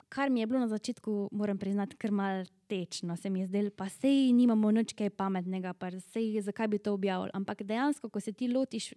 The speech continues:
napisati članek, šele ugotoviš, "O, pa sej v bistvu ni tako slabo, ne." Ehm, in šele takrat dobi tista tvoja raziskava pravo vrednost. Ker včasih, sej sami veste, pač naredimo neko raziskavo in pač se nam zdi to to. Ampak šele ko pa ti res,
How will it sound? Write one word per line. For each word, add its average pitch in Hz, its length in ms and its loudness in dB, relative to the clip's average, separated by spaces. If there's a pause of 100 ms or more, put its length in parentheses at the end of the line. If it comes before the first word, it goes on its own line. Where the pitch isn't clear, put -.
(140)
napisati 196 560 -8
članek, 285 440 0
šele 240 240 0
ugotoviš, 247 460 -2 (440)
"O, 320 200 6
pa 247 180 2
sej 311 180 2
v 302 60 4
bistvu 269 320 4
ni 285 140 8
tako - 220 0
slabo, 262 440 2
ne." 202 260 2 (460)
Ehm, 196 540 2 (300)
in 240 140 4
šele 240 220 0
takrat 277 540 -2
dobi 226 320 0
tista 247 280 -2
tvoja 247 220 2
raziskava 214 520 0
pravo 208 340 4
vrednost. 185 380 0
Ker 226 120 -2
včasih, - 440 -2 (440)
sej 202 360 -4
sami 185 420 -4
veste, 185 340 -4
pač - 260 -8
naredimo 208 460 0
neko 208 240 -2
raziskavo 262 760 0
in 240 280 0
pač - 180 -8
se - 120 -6
nam 208 180 -2
zdi 202 160 -2
to 208 120 -2
to. 202 260 -2
Ampak 202 200 -4
šele 208 220 -4
ko - 100 -20
pa 208 120 -6
ti 226 180 -4
res, 220 180 -2